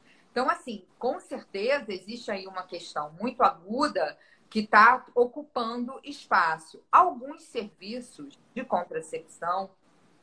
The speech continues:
a grande maioria é, é, é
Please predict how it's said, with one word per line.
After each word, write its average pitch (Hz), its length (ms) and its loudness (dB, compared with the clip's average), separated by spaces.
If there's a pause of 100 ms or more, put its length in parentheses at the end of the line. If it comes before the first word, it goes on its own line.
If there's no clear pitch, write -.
(100)
a - 120 0
grande 214 500 0
maioria 165 880 0
é, 143 580 -10
é, 131 60 -14 (1000)
é 139 380 -8